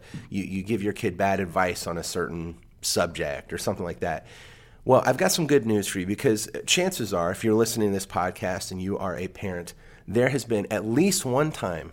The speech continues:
that you feel that you failed as a parent. I, I know that I have. I know that my wife feels that way, and pretty much every parent I've ever talked to would, would be willing to admit, "Yeah, I've screwed up at least once."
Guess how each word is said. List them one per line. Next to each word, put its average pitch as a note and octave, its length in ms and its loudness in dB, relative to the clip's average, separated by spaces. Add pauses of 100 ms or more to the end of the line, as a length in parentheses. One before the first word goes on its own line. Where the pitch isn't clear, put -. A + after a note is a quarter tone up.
(140)
that E2+ 120 -6
you G2+ 220 -4
feel G2+ 300 -2
that D#2+ 80 -6
you F#2+ 100 -6
failed G2 380 -4
as F#2+ 100 -8
a G2+ 60 -6
parent. - 360 -8 (920)
I, G#2+ 240 0
I - 20 2
know A#2 240 2
that G2 400 -2
I G2 160 4
have. G2+ 460 -4
I F#2+ 60 -6
know F#2+ 180 0
that E2+ 100 -8
my E2+ 160 -4
wife G2+ 300 0
feels F2 320 -6
that D2+ 200 -6
way, F2+ 280 -4
and F#2 100 -4 (560)
pretty C#3+ 160 2
much A#2+ 180 4
every A#2 200 2
parent A#2 320 0
I've G#2 100 2
ever G2 160 0
talked A#2+ 340 -8
to E2+ 340 -8
would, G2 340 -4
would F#2 300 -4 (200)
be G#2+ 80 -2
willing G#2 280 0
to G#2 120 -4
admit, G2 240 -4
"Yeah, G3 260 -2
I've - 140 -6
screwed F3 240 -2
up D3+ 160 -8
at E2+ 80 -10
least G3 220 -6
once." B2+ 420 -8